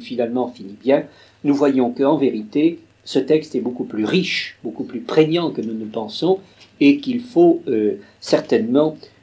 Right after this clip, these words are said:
le creuser et, euh, l'étudier. Et comme Matthieu est le seul des quatre évangélistes à nous parler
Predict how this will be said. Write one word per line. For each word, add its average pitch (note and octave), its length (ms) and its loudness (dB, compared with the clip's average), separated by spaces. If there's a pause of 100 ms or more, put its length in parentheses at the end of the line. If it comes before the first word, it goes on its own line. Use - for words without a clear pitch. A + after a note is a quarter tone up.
(140)
le B2+ 260 8
creuser A#2+ 760 0
et, B2 340 4
euh, B2 160 4
l'étudier. B2+ 560 0 (180)
Et C#3+ 120 2
comme D#3 260 4
Matthieu D#3+ 640 4 (140)
est B2 300 4
le A#2 120 0
seul E3 380 2
des A#2 120 0
quatre - 280 0
évangélistes B2+ 680 -2
à A2 260 0
nous B2 180 -2
parler C3 560 2